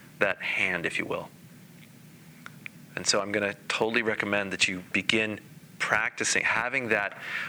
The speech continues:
all-knowing relationship with your thoughts. Be right there for them. "Huh, wow, gee, huh." As opposed to, <gasps> "No,"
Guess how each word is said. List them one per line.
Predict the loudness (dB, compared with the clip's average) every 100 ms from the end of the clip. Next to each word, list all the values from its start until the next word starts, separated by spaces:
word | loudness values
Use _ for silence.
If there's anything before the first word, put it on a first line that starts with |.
| 0
all-knowing | 2 2 2 2 2 0 0
relationship | 2 2 2 2 2 2 2 0
with | 2
your | 2
thoughts. | 4 2 2 0 0 0 -6 -20 -20 0
Be | 2
right | 4 2 2 2
there | 2 2
for | 2 2
them. | 2 -2
"Huh, | 0 2 2 0 -4 -10 -10 -2
wow, | 0 2 2 0 -2 -4 -10 -20 -8 2
gee, | 4 4 0 -4 -14 -18 -16
huh." | -8 0 0 0 -4 -18 -20 -20 -20 -20 -20 -20 -20 -2
As | 0 0
opposed | 2 2 2 2
to, | 2 -2 -12 -14 -12 -8 -8 -6
<gasps> | -6 -6 -10 -16 -10
"No," | -4 0 2 2 0 0 -2